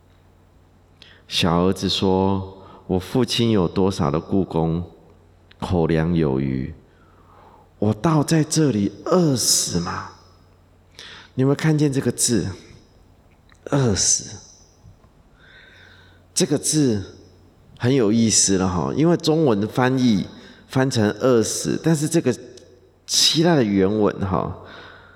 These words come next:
叫做apo-，apoin哈，这个字路加总共在十五章用了八次，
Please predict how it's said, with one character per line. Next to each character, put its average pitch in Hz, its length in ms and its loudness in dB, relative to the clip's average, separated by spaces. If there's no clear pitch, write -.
叫 131 140 0
做 120 220 0
apo-，apoin 107 2500 0
哈， 85 260 -4
这 175 120 -2
个 147 120 0
字 135 380 0
路 156 200 2
加 147 240 0
总 190 280 0
共 131 220 0
在 123 180 0
十 - 240 0
五 107 80 2
章 110 240 -2
用 110 220 0
了 90 100 2
八 98 340 -4
次， - 380 -4